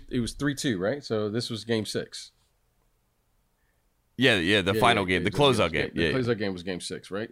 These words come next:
Speaker 1: Because they won
Speaker 2: Yep.
Speaker 1: four two.
Speaker 2: Yep.
Speaker 1: Um, this is what I thought. <laughs> Initially, and during the game, the,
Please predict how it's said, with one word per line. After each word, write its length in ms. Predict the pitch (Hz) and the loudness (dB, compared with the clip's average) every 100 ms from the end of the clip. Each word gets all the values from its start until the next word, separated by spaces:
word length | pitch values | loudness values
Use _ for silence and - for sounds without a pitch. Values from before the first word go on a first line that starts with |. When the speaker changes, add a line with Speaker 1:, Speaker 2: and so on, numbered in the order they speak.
| _ | _
Speaker 1:
Because 220 | - 110 95 | -18 -10 -6
they 80 | |
won 80 | 95 | 0
Speaker 2:
Yep. 120 | 104 - | 0 -2
Speaker 1:
four 120 | 85 | -10
two. 260 | - 80 - _ _ - - | -10 -12 -14 _ _ -20 -4
Speaker 2:
Yep. 300 | 95 - - | -2 -2 0
Speaker 1:
Um, 720 | 117 117 110 107 98 95 - _ _ _ _ _ _ _ _ _ _ _ _ _ _ _ | 2 4 4 0 -4 -10 -14 _ _ _ _ _ _ _ _ _ _ _ _ _ _ _
this 120 | 196 196 | -4 0
is 60 | 226 | 4
what 100 | 123 | 4
I 80 | 101 | 2
thought. 260 | 82 - _ _ _ - _ - | -6 -14 _ _ _ -20 _ -18
<laughs> 200 | - 101 _ _ _ - _ _ _ _ _ _ - - - - | -16 -16 _ _ _ -20 _ _ _ _ _ _ -20 -18 -14 -6
Initially, 920 | 135 135 240 - - 127 107 110 120 - 131 | 0 6 8 8 4 4 4 2 -4 -6 0
and 220 | 131 107 | 0 2
during 260 | 135 160 | 2 4
the 60 | 143 | 4
game, 580 | 123 113 104 98 101 - - - - - - - - - - _ - - | 6 4 4 0 -4 -10 -16 -16 -18 -20 -20 -20 -20 -20 -20 _ -20 -16
the, 600 | 110 110 117 110 107 101 | -6 -2 0 -2 -4 -6